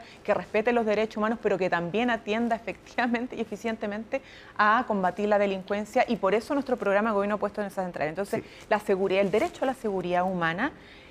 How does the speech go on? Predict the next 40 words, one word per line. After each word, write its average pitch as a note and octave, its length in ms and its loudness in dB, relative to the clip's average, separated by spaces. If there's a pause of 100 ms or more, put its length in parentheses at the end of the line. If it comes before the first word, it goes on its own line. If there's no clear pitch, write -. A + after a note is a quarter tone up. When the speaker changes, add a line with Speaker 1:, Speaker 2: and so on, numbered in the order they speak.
Speaker 1:
es G3 200 0
integral, E3+ 640 0 (100)
no G#3+ 140 2
es C4+ 60 -2
solamente F#3 520 0
desde E3+ 200 2
un A#3+ 120 4
punto A3+ 280 -2
de G3 60 0
vista, F#3+ 420 -4
también G3+ 360 2
tiene C#4 160 -2
un A#3+ 60 -2
componente G3 600 -4
de F3+ 40 -4
género G#3 480 -2 (240)
y F3 140 0
otros B3+ 200 2
componentes, A#3+ 640 -4 (320)
y B3 240 0 (220)
para F#3 200 6
abordar F3 640 2
esa F#4 160 -8
mirada E4 280 0
integral D#4+ 520 0 (180)
se - 140 -6
requiere A3 600 0
una G3+ 300 -4 (160)
reformulación F3+ 880 -6 (300)
a F#3+ 80 0
las F#3+ 100 -2
policías F3 340 -6
en F3+ 100 -6
nuestro F3+ 260 -8
país, F3+ 260 -2
porque F#3 200 -10
entendemos F3 500 -2
que - 80 -6
son D#4 160 -2
importantes D#4+ 640 -4